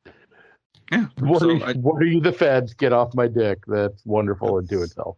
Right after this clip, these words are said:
Speaker 2: So.
Speaker 1: you know, hey, that's a strong introduction to make. Uh, so let's actually talk about wrestling for a moment. We got to cross paths out in the wild this past weekend.
Speaker 2: We did.
Speaker 1: Uh, both at the Little Baby Boo Boo Pop-Up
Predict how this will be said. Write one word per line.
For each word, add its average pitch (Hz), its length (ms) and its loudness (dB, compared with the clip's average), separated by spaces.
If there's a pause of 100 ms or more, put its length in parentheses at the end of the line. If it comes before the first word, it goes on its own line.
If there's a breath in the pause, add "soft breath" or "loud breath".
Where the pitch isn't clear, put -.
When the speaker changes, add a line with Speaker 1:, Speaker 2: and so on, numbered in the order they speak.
Speaker 2:
So. 104 200 0
Speaker 1:
you 110 80 -18
know, 110 240 -6
hey, 143 220 -6
that's 104 300 -12
a 113 80 -8 (200)
strong 131 320 -4
introduction 139 440 -4
to 127 60 -8
make. - 220 -10 (640 loud breath)
Uh, 160 260 2
so 202 320 0
let's 214 280 0
actually 240 220 -2
talk 240 140 -2
about 185 180 -2
wrestling 127 300 -2
for 123 180 -2
a 113 40 0
moment. 113 360 0
We 139 140 2
got 175 180 0
to 147 80 -4
cross 156 340 -2
paths 156 480 -2
out 147 260 -2
in 139 120 -2
the 123 80 -2
wild 117 640 -4
this 107 120 -8
past - 380 -16
weekend. 101 540 -4
Speaker 2:
We 120 180 2
did. 127 560 2
Speaker 1:
Uh, 120 140 -4
both 151 300 0
at 190 240 0
the 190 60 -2
Little 151 200 0
Baby 127 220 0
Boo 123 140 -2
Boo 117 160 -2
Pop-Up 117 520 -4